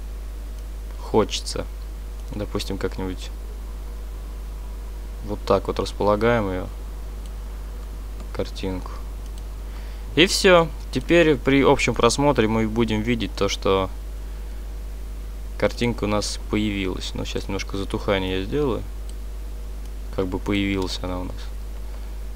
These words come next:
И вот мы видим то, что здесь эффект Picture in Picture как раз. То есть картинка слева и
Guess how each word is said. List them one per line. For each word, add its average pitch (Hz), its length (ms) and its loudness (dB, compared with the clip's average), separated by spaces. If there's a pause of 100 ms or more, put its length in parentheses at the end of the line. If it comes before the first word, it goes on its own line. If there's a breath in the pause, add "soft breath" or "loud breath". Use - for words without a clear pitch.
(400)
И 151 120 2
вот 143 200 8
мы 113 120 4
видим 127 260 2
то, 101 160 0
что - 200 -2
здесь 117 480 2 (1160)
эффект - 520 6 (280)
Picture 113 380 4
in 101 120 2
Picture - 340 2
как - 200 0
раз. 95 320 0 (460)
То 101 80 2
есть 92 120 0
картинка 147 520 4
слева 123 340 4
и 165 240 2